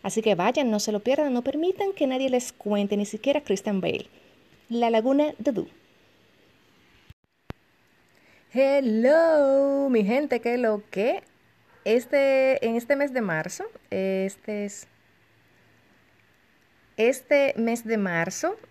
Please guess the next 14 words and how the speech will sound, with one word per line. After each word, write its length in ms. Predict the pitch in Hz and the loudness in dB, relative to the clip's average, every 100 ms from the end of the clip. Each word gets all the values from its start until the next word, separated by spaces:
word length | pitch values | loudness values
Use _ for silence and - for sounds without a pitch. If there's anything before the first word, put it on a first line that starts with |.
| - | -10
es 280 | 202 208 214 269 | -4 -4 -4 -6
un 80 | |
mes 140 | 302 302 | -6 -4
con 120 | 285 | -6
muchas 240 | 294 440 | -6 -8
cosas 300 | - 349 339 | -8 -8 -8
que 100 | - | -8
celebrar, 400 | 277 240 190 180 | -6 -4 -4 -4
muchas 240 | 190 202 247 | -4 -6 -8
cosas 260 | 262 247 | -10 -8
interesantes 600 | 254 240 226 226 220 226 - | -8 -6 -8 -8 -8 -10 -10
y 80 | |
que 140 | 208 214 | -8 -6
conmemorar. 720 | 220 208 202 190 - - - | -4 -2 -2 -4 -6 -12 -14